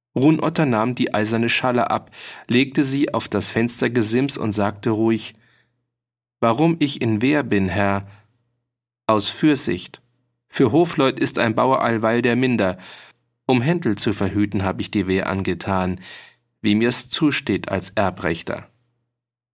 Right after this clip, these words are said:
Lampert, der gegen die Tür der Kammer gelehnt stand, verwandte keinen Blick vom Gesicht des Bauern. „So“, sagte Herr Sohmeiner, „Fürsicht ist eine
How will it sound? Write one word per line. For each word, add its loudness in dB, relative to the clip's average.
Lampert, -2
der 2
gegen 0
die -2
Tür 0
der 0
Kammer -2
gelehnt -2
stand, -2
verwandte 0
keinen 0
Blick -2
vom -2
Gesicht -2
des -2
Bauern. -2
„So“, 0
sagte -4
Herr -4
Sohmeiner, -2
„Fürsicht 2
ist 0
eine 0